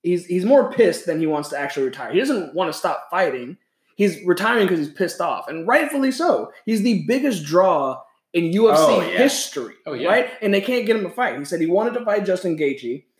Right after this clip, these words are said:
Speaker 1: but Gaethje wants and honestly deserves to fight Khabib for the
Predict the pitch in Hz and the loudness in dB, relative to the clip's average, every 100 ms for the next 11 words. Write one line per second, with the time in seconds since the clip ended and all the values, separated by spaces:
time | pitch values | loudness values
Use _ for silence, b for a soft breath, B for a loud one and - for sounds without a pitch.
0 | _ - 131 180 180 190 160 156 147 165 | _ -10 2 4 4 0 0 0 0 -2
1 | - 147 143 143 - 151 151 139 123 131 | -8 -10 -10 -10 -8 -8 -6 -10 -12 2
2 | 180 147 143 143 156 151 147 151 139 135 | 4 4 2 -4 -6 -6 -6 -6 -4 -4
3 | 131 139 131 127 131 | -6 -6 -6 -8 -10